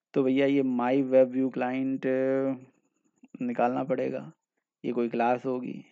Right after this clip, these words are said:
है ना, ये कोई class होगी my web view client। Control F करके search करते हैं, Control F, M Y, my Chrome, my web view client। यार ये तो,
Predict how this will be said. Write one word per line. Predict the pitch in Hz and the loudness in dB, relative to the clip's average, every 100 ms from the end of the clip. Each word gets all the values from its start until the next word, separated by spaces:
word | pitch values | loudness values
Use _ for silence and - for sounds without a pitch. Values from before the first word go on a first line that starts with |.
| - | -14
है | 120 | -10
ना, | 151 160 143 _ _ _ _ _ _ _ _ _ 120 | -8 -10 -12 _ _ _ _ _ _ _ _ _ -4
ये | 120 | -2
कोई | 123 120 | 0 0
class | 120 123 127 | 0 0 0
होगी | 127 127 | -4 -4
my | 123 120 123 123 | -4 -2 -2 0
web | 123 | -2
view | 123 123 123 | -2 -4 -2
client। | 117 120 135 - - _ _ _ _ _ _ _ _ _ _ _ 123 | -4 -6 -8 -14 -20 _ _ _ _ _ _ _ _ _ _ _ -6
Control | 120 117 123 120 | -4 0 2 2
F | 117 | -2
करके | - 117 117 113 | -2 -4 -4 -8
search | 123 123 - | -6 -8 -4
करते | 120 120 120 | -6 -6 -8
हैं, | 113 | -6
Control | 120 117 117 123 143 | -6 -6 -2 0 0
F, | 165 - - _ _ _ _ _ - _ _ - | -2 -6 -20 _ _ _ _ _ -20 _ _ 0
M | 120 117 | 2 4
Y, | 113 107 113 - - _ _ _ _ _ _ _ _ _ _ _ _ _ - _ - | 4 2 0 -8 -14 _ _ _ _ _ _ _ _ _ _ _ _ _ -20 _ -4
my | 113 113 117 | 0 2 2
Chrome, | 120 127 143 127 | 4 4 4 2
my | 113 113 | 0 0
web | 113 107 110 | 0 0 0
view | 107 | -4
client। | - 101 107 110 - - | -4 -6 -6 -8 -10 -6
यार | 113 113 117 117 | -4 -2 -2 -2
ये | 113 | -2
तो, | 120 120 | -2 -2